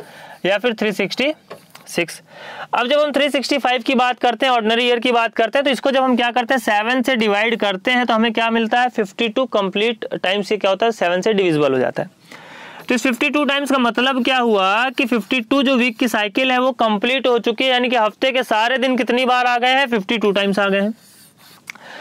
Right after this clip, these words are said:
वीक के सभी के सभी दिन कितनी बार आ गए हैं? बावन बार आ गए हैं। और एक ऐसा दिन है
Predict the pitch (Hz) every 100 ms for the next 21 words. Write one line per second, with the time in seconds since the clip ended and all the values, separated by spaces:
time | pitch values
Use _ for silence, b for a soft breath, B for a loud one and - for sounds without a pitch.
0 | B B B B B B 190 220 277 -
1 | 247 294 285 254 262 277 269 247 269 262
2 | 262 254 269 254 262 262 262 269 269 214
3 | 220 240 240 240 233 247 269 254 269 302
4 | 294 269 269 247 254 254 254 156 127